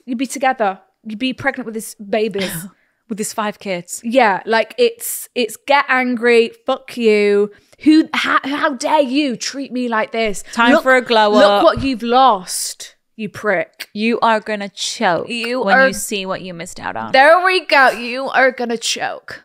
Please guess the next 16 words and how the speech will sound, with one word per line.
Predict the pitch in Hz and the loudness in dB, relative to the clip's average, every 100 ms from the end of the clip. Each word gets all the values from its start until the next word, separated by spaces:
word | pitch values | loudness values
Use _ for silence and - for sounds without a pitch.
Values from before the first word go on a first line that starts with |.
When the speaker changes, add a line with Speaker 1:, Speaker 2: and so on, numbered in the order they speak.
| - | -12
Speaker 1:
when | - 208 | -4 -4
you | 202 | -4
see | - - | -10 -10
what | 143 - - | -10 -12 -12
you | |
missed | 165 202 - | -14 -14 -8
out | 135 113 | -6 -6
on. | 104 101 - | -8 -14 -14
<laughs> | |
Exactly | 220 202 233 - - 220 | -10 -4 -2 -2 -4 -8
that. | 196 185 - - _ _ _ | -8 -8 -10 -14 _ _ _
Speaker 2:
The | 240 247 220 | 0 2 2
end. | 208 196 185 226 | 2 -2 -4 -2
Speaker 1:
The | 269 | 0
end. | 247 247 220 202 185 - - _ _ _ _ _ _ _ | 2 2 0 -4 -8 -12 -14 _ _ _ _ _ _ _
Anger. | 226 233 233 208 | 0 2 2 0